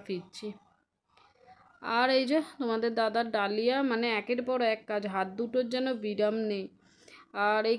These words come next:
কাজ করতে করতেই না হাতটা, দেখবে সকাল থেকে কাজ করলে হাতটা যেন আর চলে না, ওই করতে গিয়েই আজকে বিপদটা ঘটে গেল, জানো।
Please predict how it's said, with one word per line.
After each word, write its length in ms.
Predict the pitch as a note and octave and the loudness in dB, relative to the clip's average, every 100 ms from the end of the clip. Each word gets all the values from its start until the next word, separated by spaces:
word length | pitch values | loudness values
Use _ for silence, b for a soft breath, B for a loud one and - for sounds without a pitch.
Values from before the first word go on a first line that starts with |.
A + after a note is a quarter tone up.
| A3+ | 0
কাজ 200 | A#3 A3+ | -2 -2
করতে 280 | - C#4 D4 | -4 -4 0
করতেই 420 | D4+ D#4 - D#4 D#4+ | 2 0 0 0 2
না 140 | E4 C#4+ | 4 2
হাতটা, 440 | G#3 G#3+ - C4 C4+ C4 B3 | 0 -4 -2 0 2 2 2
দেখবে 280 | A#3+ B3 D4 D#4 | 2 2 4 2
সকাল 280 | D4 B3+ A#3+ | 2 0 2
থেকে 160 | B3+ C#4+ | 2 0
কাজ 220 | C#4 G#3+ - | 0 -2 -4
করলে 340 | C4 C#4 C4+ C4+ B B B | -2 0 2 0 B B B
হাতটা 380 | - G#3 G#3 C4 C4+ | -2 0 0 -2 0
যেন 180 | C#4 C#4+ | 4 4
আর 200 | C#4+ C4 | 2 0
চলে 340 | B3 A3 G#3 A3+ | 0 2 4 2
না, 100 | A3+ | 0
ওই 200 | A3+ B3 | 0 0
করতে 360 | B3+ B3 - C4+ | -2 -4 -2 -4
গিয়েই 320 | B3+ D4+ E4+ D4+ | 0 2 4 4
আজকে 280 | A3+ A3 B3 | 4 2 2
বিপদটা 540 | A3+ G#3 G#3+ G#3 A#3+ | 2 0 -2 -2 -6
ঘটে 320 | A3 F#3+ F3+ F#3 | -4 -4 -4 -4
গেল, 160 | F#3+ F#3 | -2 -2
জানো। 260 | F#3 A#3 | -4 0